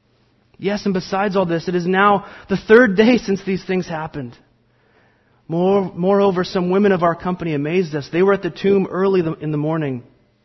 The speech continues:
when they did not find his body. They came back saying that they had seen a vision of angels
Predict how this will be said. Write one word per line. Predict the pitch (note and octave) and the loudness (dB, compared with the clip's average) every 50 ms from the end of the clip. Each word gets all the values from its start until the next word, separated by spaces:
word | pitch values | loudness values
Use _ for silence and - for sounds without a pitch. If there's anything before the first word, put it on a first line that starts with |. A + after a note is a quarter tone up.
| _ _ _ | _ _ _
when | - C3+ D3 | -8 -4 -2
they | D#3+ E3 | -2 -2
did | D3+ D3 | -2 0
not | D3 D3+ D#3+ D3+ - | 0 0 0 0 0
find | D#3 D#3 D3 C#3 | -2 -2 -2 -2
his | C#3+ C3+ | -6 -8
body. | A#2+ B2 C#3 C#3 C#3 C3 A#2 A2 - _ _ - - - - - - | -8 -6 -4 -4 -4 -6 -8 -14 -16 _ _ -20 -20 -20 -18 -8 -2
They | - D#3+ | -2 -2
came | D#3 - G3 G3+ G3+ G3 | -2 2 2 2 4 4
back | F#3 G3 G3 F#3 F#3 - | 4 2 2 2 0 -2
saying | - - F#3 F3+ F#3 | -6 -2 -2 0 0
that | F3 E3 - | 0 -2 -4
they | E3+ E3+ | -4 -4
had | F3 E3 | -6 -6
seen | D3 - - F#3 F#3+ F#3+ F#3 | -8 -10 -6 -4 -2 -2 -2
a | E3+ | -2
vision | C#3 B2+ C#3+ E3+ F3+ E3 F3 | -4 -6 -8 -8 -6 -6 -6
of | D#3 C3 C3 | -6 -6 -6
angels | C#3+ E3+ F3+ F3 C3 F#2+ F#2 - - - - - | -6 -4 -4 -4 -6 -8 -18 -20 -20 -20 -20 -20